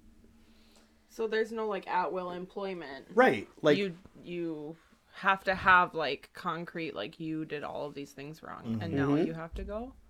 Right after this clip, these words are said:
Speaker 2: Yeah. It's insane. Like, that's what they have.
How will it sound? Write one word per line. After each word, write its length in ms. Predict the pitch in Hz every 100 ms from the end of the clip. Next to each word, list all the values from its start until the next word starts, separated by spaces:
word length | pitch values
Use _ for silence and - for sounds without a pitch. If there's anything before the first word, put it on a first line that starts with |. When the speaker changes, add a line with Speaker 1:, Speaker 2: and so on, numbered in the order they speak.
| - -
Speaker 2:
Yeah. 200 | 120 117 - - - _ _ _ _ _ - _ _ _ _ -
It's 120 | 156
insane. 500 | 180 180 220 123 101 - _ _ _ _ _ _ -
Like, 280 | 135 117 120
that's 260 | 135 -
what 120 | 160 160
they 140 | 151
have. 440 | 165 180 101 101